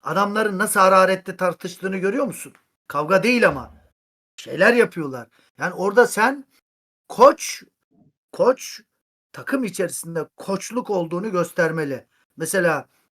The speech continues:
İsmail Hoca'nın maç kazandıkça daha çok ısırdığını görmüyor musunuz?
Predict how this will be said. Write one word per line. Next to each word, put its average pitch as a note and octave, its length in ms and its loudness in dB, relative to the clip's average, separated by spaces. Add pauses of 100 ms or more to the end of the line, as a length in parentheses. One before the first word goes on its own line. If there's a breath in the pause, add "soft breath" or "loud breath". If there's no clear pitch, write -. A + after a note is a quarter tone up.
İsmail G3+ 440 0
Hoca'nın G3+ 480 -2
maç G3+ 260 0
kazandıkça F#3+ 920 -2 (520)
daha F#3 220 2
çok G3+ 260 -2
ısırdığını G3 480 -2
görmüyor A#3+ 460 6
musunuz? C3 500 -12